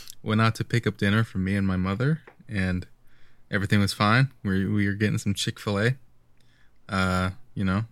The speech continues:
I stopped by the gas station, get some gas. I go, go back into my car, and it won't start.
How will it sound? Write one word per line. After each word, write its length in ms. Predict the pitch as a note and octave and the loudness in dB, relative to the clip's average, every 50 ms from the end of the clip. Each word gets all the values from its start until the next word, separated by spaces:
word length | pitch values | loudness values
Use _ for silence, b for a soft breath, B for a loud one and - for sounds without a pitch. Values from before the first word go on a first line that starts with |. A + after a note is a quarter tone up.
| - - | -10 -8
I 80 | - G#2 | -6 -6
stopped 340 | - - - - G#2 G2 G2 | -6 -6 -4 -2 0 2 2
by 80 | G2 | 2
the 80 | G2 G2 | 2 2
gas 240 | F#2+ G2 G2 G2+ - | 2 2 0 0 0
station, 420 | - G#2 G#2 - - C3+ C#3+ C#3 - _ - - - - - - - - - - - - - - - - - - - _ - - - - | -2 -2 -2 0 0 -2 -2 -2 -6 _ -20 -20 -20 -20 -20 -20 -20 -20 -20 -20 -20 -20 -20 -20 -20 -20 -20 -20 -20 _ -20 -20 -18 -10
get 120 | - G2+ - | -8 -6 -6
some 100 | - F#2+ | -6 -4
gas. 380 | - G2 F#2+ G2 A#2 C3+ - | -2 0 2 2 2 2 0
I 300 | - F#2 F2+ F2+ F2 F2 F2 - | -2 -2 0 -2 -2 -4 -6 -6
go, 220 | - - G2+ G2 G2+ | -2 -2 0 0 0
go 200 | G2 - G#2 G2+ | 0 0 2 4
back 220 | G2+ G2+ G2 - | 4 4 2 2
into 140 | - G#2 G2+ | 0 -2 0
my 120 | G2 F#2+ | 0 -2
car, 280 | F#2+ - A#2+ A#2+ C3 C#3 | 0 0 2 4 4 4
and 100 | C3+ B2 | 4 4
it 60 | A2+ | 4
won't 180 | A2+ A#2+ B2 B2+ | 2 2 0 0
start. 340 | - - F3+ F3+ - - | 0 0 0 0 0 -2